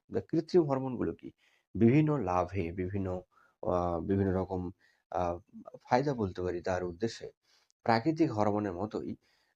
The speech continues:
কি করে? সেম কাজ করবে, প্রাকৃতিক হরমোনের মতো সেম কাজ করবে, কিন্তু এদের ল্যাবরেটরিতে,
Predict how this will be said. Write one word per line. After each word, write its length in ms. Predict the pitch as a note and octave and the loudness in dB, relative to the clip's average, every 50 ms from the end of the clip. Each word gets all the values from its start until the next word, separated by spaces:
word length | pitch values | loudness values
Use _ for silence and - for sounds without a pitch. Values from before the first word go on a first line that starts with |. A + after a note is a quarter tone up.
| _ _ | _ _
কি 100 | - G#2+ | -4 -2
করে? 220 | G2+ A2 A2+ B2+ C3+ | 0 2 0 0 -2
সেম 340 | - - - C#3 C#3 C#3 | -4 -6 -4 -4 -4 -4
কাজ 180 | A#2+ G#2 F2+ E2+ - | -4 -4 -6 -6 -8
করবে, 260 | - - A#1 - - F2 _ | -12 -12 -12 -12 -12 -14 _
প্রাকৃতিক 380 | - F2 F2+ - F#2 - G2+ F#2+ | -8 -8 -8 -8 -4 -4 -4 -4
হরমোনের 300 | F#2+ F2 F2+ F#2 F2+ F2 | -2 -4 -4 -2 -4 -4
মতো 240 | F2 G2 - B2 | -6 -6 -8 -8
সেম 220 | C#3 - F2+ F2 E2 | -8 -6 -8 -6 -6
কাজ 180 | E2 E2+ E2 | -6 -8 -10
করবে, 240 | _ - F#2+ G#2 G#2+ | _ -4 -2 -2 -2
কিন্তু 260 | G#2+ C#3+ D#3+ E3+ E3+ | -2 -4 -4 0 2
এদের 180 | E3 D3+ D3+ C3 | 2 4 4 4
ল্যাবরেটরিতে, 680 | A2 G2 F#2 D#2+ F#2+ G#2 G2+ F#2+ F#2 F2+ F2 _ D3 | 4 0 -2 -2 -2 -4 -2 -2 -4 -4 -2 _ 0